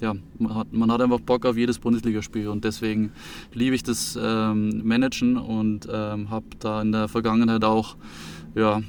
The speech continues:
relativ erfolgreich gemanagt. In der einen Liga, ähm, habe ich zwei Meisterschaften geholt. Ähm, letztes Jahr wurde ich leider nur Vierter.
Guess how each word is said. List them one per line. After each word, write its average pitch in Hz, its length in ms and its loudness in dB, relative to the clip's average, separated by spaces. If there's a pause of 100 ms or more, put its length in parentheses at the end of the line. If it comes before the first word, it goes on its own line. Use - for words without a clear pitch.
(140)
relativ 117 600 0
erfolgreich 127 640 2
gemanagt. 131 580 2 (720)
In 120 100 2
der 117 100 6
einen 113 200 6
Liga, 113 880 4
ähm, 110 340 2 (680)
habe 113 140 -2
ich 113 80 -4
zwei 123 200 4
Meisterschaften 127 640 4
geholt. 117 720 0
Ähm, 110 380 0
letztes 113 360 -2
Jahr 110 180 0
wurde 110 160 2
ich 110 80 -4
leider 107 220 0
nur 107 120 2
Vierter. 127 460 0